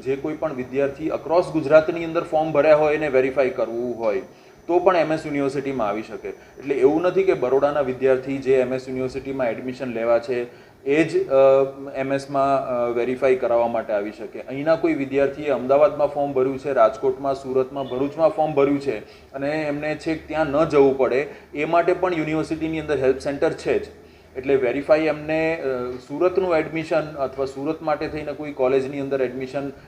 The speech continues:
લેવું છે તો ત્યાં નહીં જતા, એ ડોક્યુમેન્ટ ત્યાં વેરીફાઈ કરાવવા, અ, જવાની જરૂર ન પડે એ માટે એમ એસ યુનિવર્સિટીમાં પણ આવી શકે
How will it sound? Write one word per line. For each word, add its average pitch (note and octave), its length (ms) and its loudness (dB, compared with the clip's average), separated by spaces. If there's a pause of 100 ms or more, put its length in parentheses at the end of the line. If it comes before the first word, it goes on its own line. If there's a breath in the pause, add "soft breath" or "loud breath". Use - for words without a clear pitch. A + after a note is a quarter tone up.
(100)
લેવું C#3 280 2
છે C#3 140 -4
તો C3+ 160 0
ત્યાં C#3+ 260 -2
નહીં D3 220 -2
જતા, B2+ 360 2 (320 loud breath)
એ C3+ 60 -2
ડોક્યુમેન્ટ C3+ 500 0
ત્યાં C3+ 180 -2
વેરીફાઈ C3 360 -2
કરાવવા, C3+ 500 4
અ, A#2+ 180 -4
જવાની B2 400 -4
જરૂર B2+ 260 -4
ન C#3+ 140 -2
પડે C3+ 240 -2
એ B2 80 0
માટે B2 260 -4
એમ A#2+ 160 -4
એસ C3+ 140 -10
યુનિવર્સિટીમાં C#3 600 -6
પણ C#3 100 -4
આવી C3 200 0
શકે C#3+ 260 -8